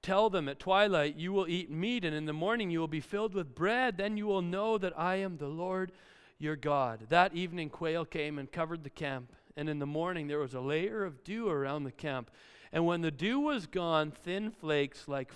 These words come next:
frost on the ground appeared in the desert,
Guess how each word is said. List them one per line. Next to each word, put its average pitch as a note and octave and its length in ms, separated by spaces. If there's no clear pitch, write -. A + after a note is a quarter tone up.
frost F#3 640
on C#3+ 160
the D3 80
ground C#3 560
appeared D#3 720
in B2+ 120
the B2 80
desert, B2+ 640